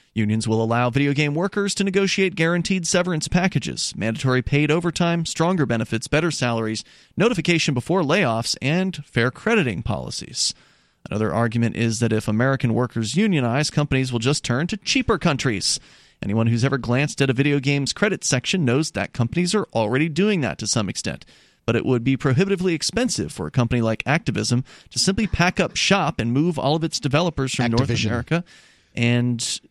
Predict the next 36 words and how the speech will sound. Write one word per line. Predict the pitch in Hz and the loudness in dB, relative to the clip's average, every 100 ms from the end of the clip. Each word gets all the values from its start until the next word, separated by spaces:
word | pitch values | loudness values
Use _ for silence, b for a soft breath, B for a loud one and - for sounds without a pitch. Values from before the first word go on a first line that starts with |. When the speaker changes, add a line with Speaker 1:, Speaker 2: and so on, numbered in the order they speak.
| 143 | -10
Speaker 2:
<laughs> | 139 156 - | -8 -10 -8
Speaker 1:
Europe | 127 123 127 139 | -2 0 0 -2
to | - 147 | -2 -2
a | |
cheaper | 139 131 - 127 | 0 -2 -2 -4
area, | - 196 220 127 69 b b b | 0 0 2 0 -4 b b b
not | 117 110 | -6 -2
just | 131 - | -2 0
in | 110 | -4
cash, | - 190 160 165 | 0 0 2 0
but | - | 0
in | 131 | -2
terms | 123 127 117 | 0 0 0
of | 135 | 0
lost | 110 107 120 - | 0 0 0 -4
institutional | 127 - 131 - 214 - 139 | -8 -6 -4 0 0 2 0
knowledge. | 117 98 67 - - B B B - | 2 0 -4 -4 -4 B B B -6
Besides, | - 160 104 98 117 | 0 2 2 -2 -2
in | 117 | 0
the | 113 | 0
ideal | 113 127 135 | 0 2 0
version | 117 123 131 123 | 2 0 0 0
of | 107 | -2
the | 107 | -2
scenario, | 113 131 139 131 123 | 0 2 2 2 0
game | 127 127 143 | 0 0 2
developer | 120 113 - 110 | 0 0 -2 -4
shops | - 117 117 - | 0 0 0 -2
all | 98 | -2
across | 117 - 113 - | -2 0 -2 0
the | 131 | 0
world | 202 185 160 | 2 0 0
would | 151 165 | -4 -2
also | 131 131 127 | -2 0 -2
be | 117 - | -4 0
organizing, | 180 214 165 107 90 - | 0 2 2 0 -4 -10